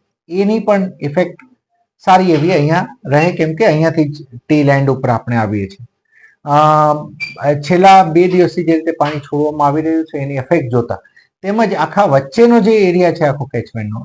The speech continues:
એ એરિયામાં પણ જે રીતે વરસાદ આવી રહ્યો છે એ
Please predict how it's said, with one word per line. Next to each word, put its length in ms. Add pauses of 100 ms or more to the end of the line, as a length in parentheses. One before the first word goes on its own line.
એ 240
એરિયામાં 440
પણ 160
જે 140
રીતે 200
વરસાદ 360
આવી 220
રહ્યો 200
છે 180 (560)
એ 420